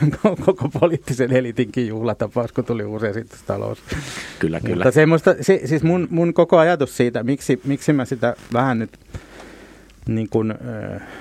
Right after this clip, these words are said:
Speaker 1: kakistelin sen poliittisen kanna-, kanssa, niin ehkä se liittyy semmoiseen, että, ö,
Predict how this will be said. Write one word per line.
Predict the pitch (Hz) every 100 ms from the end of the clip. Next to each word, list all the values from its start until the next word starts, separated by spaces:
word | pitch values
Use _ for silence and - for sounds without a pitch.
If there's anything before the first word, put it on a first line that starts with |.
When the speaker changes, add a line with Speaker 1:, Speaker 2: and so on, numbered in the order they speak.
| - -
Speaker 1:
kakistelin | 117 117 117 120 107
sen | 113
poliittisen | 110 120 123 - 101 107
kanna-, | 101 107 107 107 -
kanssa, | - 104 101 113
niin | 110
ehkä | 113 -
se | - 131
liittyy | 143 - 117
semmoiseen, | 123 123 117 110 98
että, | 92 113 98 - - - - - _ _ - _ _ - _
ö, | 107 104 104 101 101 - 107